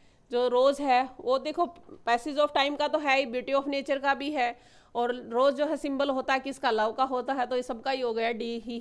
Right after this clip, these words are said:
इसका आंसर है। आगे है what is the speaker's final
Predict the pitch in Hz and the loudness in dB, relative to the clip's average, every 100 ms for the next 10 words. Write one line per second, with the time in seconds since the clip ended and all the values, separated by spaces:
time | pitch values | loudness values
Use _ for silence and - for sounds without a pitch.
0 | 226 - - 220 196 175 175 185 - _ | -8 -12 -8 -4 -4 -4 -10 -12 -16 _
1 | _ - - _ _ - 277 311 370 339 | _ -20 -20 _ _ 2 2 4 4 4
2 | 294 277 320 339 339 - 294 311 311 - | 4 -2 -2 -4 -6 -6 -2 0 0 -2
3 | - 262 277 311 | -4 -4 0 0